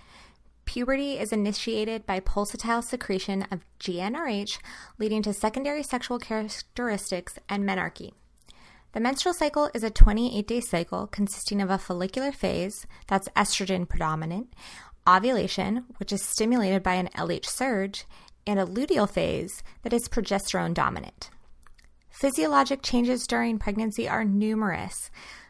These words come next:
The rise in progesterone and estrogen, among other hormones, cause increased blood volume, increased urinary imp-, output, respiratory alkalosis, hypercoagulability, nausea, vomiting, the loosening of ligaments,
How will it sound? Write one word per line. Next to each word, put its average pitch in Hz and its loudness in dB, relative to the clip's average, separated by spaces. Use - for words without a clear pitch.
The 226 -2
rise 220 4
in 226 2
progesterone 208 0
and 185 -2
estrogen, 185 -2
among 180 0
other 190 0
hormones, 170 -4
cause 190 4
increased 214 0
blood 180 2
volume, 175 2
increased 196 2
urinary 170 0
imp-, 175 -4
output, 202 -2
respiratory 196 4
alkalosis, 175 0
hypercoagulability, 185 10
nausea, 208 2
vomiting, 214 2
the 196 2
loosening 220 2
of 190 0
ligaments, 220 0